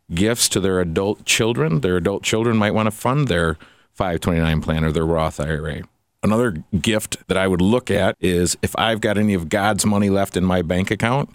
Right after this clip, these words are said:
I need to gift that money to my church. Giving cash is a great way to go, but even, an even better way is if you have highly appreciated securities,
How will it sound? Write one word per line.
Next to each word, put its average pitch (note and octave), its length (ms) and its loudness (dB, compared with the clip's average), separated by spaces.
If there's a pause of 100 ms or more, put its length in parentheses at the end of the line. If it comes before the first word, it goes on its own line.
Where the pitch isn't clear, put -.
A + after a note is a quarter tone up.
(160)
I G2+ 80 0
need F#2+ 180 0
to G2+ 80 0
gift F2+ 360 -2
that G2+ 200 0
money G2 280 2
to - 160 -4
my F#2 160 0
church. - 580 -4 (320)
Giving C3+ 460 2 (100)
cash C3 500 0
is F#2+ 120 0
a G2 40 2
great F#2+ 380 0
way G2+ 180 2
to G2 80 2
go, G2 460 0 (100)
but A2 180 -2
even, A2+ 360 2
an A2 140 2
even G#2+ 280 2
better C#3 300 0
way F#2 180 2
is F2+ 140 2
if F#2 140 -2
you F#2 80 2
have F2+ 280 0
highly G2 420 0
appreciated F#2 580 0
securities, G2+ 720 0